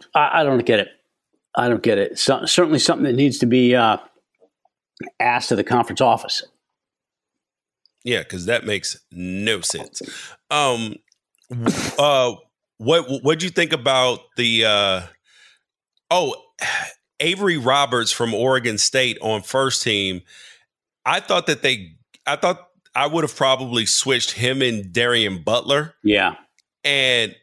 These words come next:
Speaker 2: even though I think that Nate Landman's a better player, but he missed some time, so I didn't think that you could put him on first team over Butler.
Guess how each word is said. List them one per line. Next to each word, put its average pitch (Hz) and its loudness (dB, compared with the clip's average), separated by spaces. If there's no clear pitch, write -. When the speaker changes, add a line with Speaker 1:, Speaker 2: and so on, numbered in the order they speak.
Speaker 2:
even 185 0
though 165 4
I 139 0
think 135 -4
that 120 0
Nate 120 -2
Landman's 123 -2
a 113 0
better 101 0
player, 147 0
but 117 -2
he 117 -4
missed 147 0
some 104 -4
time, 135 -2
so 127 -2
I 117 0
didn't 127 -4
think 131 -4
that 110 -8
you 113 -8
could 110 -6
put 120 -4
him 110 -2
on 101 -4
first 107 -4
team 98 -6
over 95 -6
Butler. 80 -8